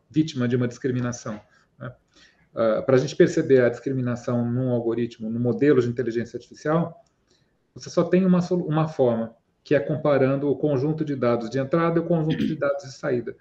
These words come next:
Mas pra você ter um conjunto de dados de, de outcome, do, do, do, do que saiu do, do, no modelo, você precisa exercitar.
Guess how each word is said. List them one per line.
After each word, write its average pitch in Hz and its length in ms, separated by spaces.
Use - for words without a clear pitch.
Mas 135 160
pra 156 120
você 160 260
ter 170 80
um 160 100
conjunto 135 480
de 123 100
dados 120 360
de, 110 160
de - 100
outcome, 120 500
do, 117 140
do, 113 220
do, 120 340
do 107 80
que - 120
saiu 160 440
do, 113 420
do, 120 220
no 113 120
modelo, 127 520
você - 180
precisa 131 300
exercitar. 127 640